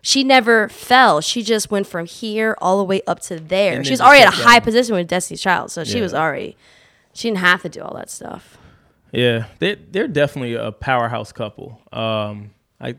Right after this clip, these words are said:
Speaker 2: I guess their goals is what everyone calls people these days.
Speaker 1: <laughs>
Speaker 2: You gotta be scary to, to kinda call people goals. You ever thought about that? Like, when you say, "Hey,
Speaker 1: Yeah.
Speaker 2: th-, those are relationship goals." Them, them niggas don't be making it. <laughs> Like, really think about it.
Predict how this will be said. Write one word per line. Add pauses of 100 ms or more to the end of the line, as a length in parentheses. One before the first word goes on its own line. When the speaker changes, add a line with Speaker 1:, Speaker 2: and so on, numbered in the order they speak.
Speaker 2:
I
guess
their
goals
is
what
everyone
calls
people
these
days.
Speaker 1:
<laughs> (880)
Speaker 2:
You
gotta
be
scary
to,
to
kinda
call
people
goals.
You
ever
thought
about
that?
Like,
when
you
say,
"Hey,
Speaker 1:
Yeah.
Speaker 2:
th-,
those
are
relationship
goals." (500)
Them,
them
niggas
don't
be
making
it.
<laughs>
Like, (240)
really
think
about
it.